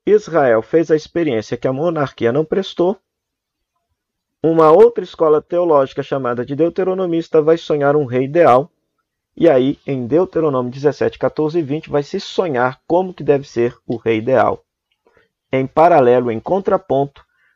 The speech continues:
aos reis que de fato existiram em Israel. Todos eles, sem exceção alguma, exerceram esse chamado direito do rei de primeiro Samuel oito. Leia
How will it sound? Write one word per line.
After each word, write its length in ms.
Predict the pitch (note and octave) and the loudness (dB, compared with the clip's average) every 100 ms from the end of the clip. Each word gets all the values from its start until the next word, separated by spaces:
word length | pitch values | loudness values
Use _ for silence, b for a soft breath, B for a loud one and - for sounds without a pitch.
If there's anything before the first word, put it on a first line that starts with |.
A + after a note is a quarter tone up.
| _ - | _ 0
aos 320 | C#3+ C#3+ - | 2 2 -4
reis 600 | - B2+ D3 E3+ - - | -4 2 2 2 -8 -20
que 120 | - | -12
de 120 | D3+ | -8
fato 440 | D3+ - A2+ A#2 _ - | -8 0 0 0 _ -4
existiram 760 | D3 D#3+ C3+ - A2+ A2+ A#2+ C#3+ _ - | -2 -2 -6 -8 -4 -2 -4 -8 _ -8
em 280 | F#2+ A2+ - | -6 -6 -10
Israel. 640 | A2+ A2+ - B2 G2+ F2 - _ _ _ _ _ _ _ - | -8 -8 -4 -2 0 -2 -6 _ _ _ _ _ _ _ 2
Todos 460 | F3+ G#3+ G3 C3+ | 6 6 4 -4
eles, 420 | A2 - - _ _ | -6 -8 -14 _ _
sem 260 | _ - C3+ | _ -8 -6
exceção 420 | B2 A2+ - E3 | -6 -8 -6 0
alguma, 440 | F#3 E3+ E3+ F3 F#3+ _ _ _ _ _ - | 0 0 0 0 -2 _ _ _ _ _ 0
exerceram 920 | D#3+ F3 E3+ - - B2+ B2 C3 D3+ _ _ _ _ _ | 2 2 0 -4 -4 0 0 0 -6 _ _ _ _ _
esse 260 | - C3+ - | 0 0 -2
chamado 440 | - B2+ A2+ A#2 | -6 -4 -2 -2
direito 400 | B2 B2 A2 G#2+ | -2 -4 -4 -4
do 120 | B2 A#2 | -8 -4
rei 180 | G#2+ | -4
de 80 | A2 | -4
primeiro 300 | - A2+ G#2+ | -8 -6 -6
Samuel 500 | - - G#2+ A2 - - | -6 -8 -4 -4 -6 -8
oito. 300 | D#2 - _ _ | -10 -12 _ _
Leia 560 | C#3 C#3 E3 E3+ F#3 | -6 0 4 4 4